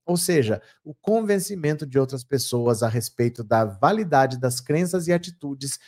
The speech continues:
que dizem respeito à sua religiosidade. Pessoa pública está sujeita a críticas. Ainda na decisão, o juiz afirmou que, por Renálida ser pessoa pública, que atua em meio virtual e com ampla dimensão,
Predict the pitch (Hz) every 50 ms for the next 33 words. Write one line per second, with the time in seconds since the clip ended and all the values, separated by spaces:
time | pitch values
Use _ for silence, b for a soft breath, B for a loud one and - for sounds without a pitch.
0 | b b b _ - 175 160 131 147 156 139 151 139 143 151 131 - - 131 131
1 | 127 135 127 123 - - 123 123 117 120 127 113 113 110 107 120 117 110 123 127
2 | 151 156 147 127 101 92 92 - _ _ _ _ _ _ - 165 151 - - -
3 | 180 185 185 180 180 - - 220 240 214 175 147 - - 110 95 - _ _ -
4 | - - 165 165 165 - 185 139 156 175 175 185 185 180 - 185 214 202 - -
5 | - - 98 92 - - _ _ _ - 135 143 151 147 143 139 143 135 131 135
6 | 127 - 151 135 160 180 196 214 - 226 196 190 180 190 190 185 185 190 185 -
7 | 196 190 175 160 160 160 156 - - 156 147 143 127 - _ - 139 139 127 123
8 | 123 b b b _ _ - 165 160 160 165 180 185 156 139 123 117 110 107 -
9 | - 135 131 - 139 123 - - 139 135 131 - - 175 180 180 202 190 196 214
10 | 208 185 - _ _ _ _ - 180 170 180 - - 185 175 165 156 147 143 143
11 | 139 131 127 120 131 180 196 190 - 190 160 143 127 113 113 117 - - 165 156
12 | 143 131 123 123 120 110 107 113 120 131 147 143 - - 185 202 214